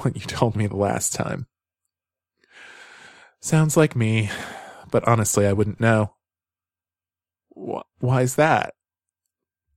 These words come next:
I answer phones at a time travel company. Oh, got it.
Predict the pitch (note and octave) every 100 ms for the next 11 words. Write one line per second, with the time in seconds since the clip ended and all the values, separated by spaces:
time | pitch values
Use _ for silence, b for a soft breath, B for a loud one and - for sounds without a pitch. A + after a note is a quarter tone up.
0 | _ - D#3 D#3+ E3 D3+ C#3+ B2+ A2+ G2+
1 | G#2 F#2+ - A#2+ G#2 - F#2 F#2+ - F#2+
2 | - G2 F#2 _ _ _ _ _ _ _
3 | _ _ _ _ _ _ _ - - -
4 | - - _ _ _ - A#2+ - -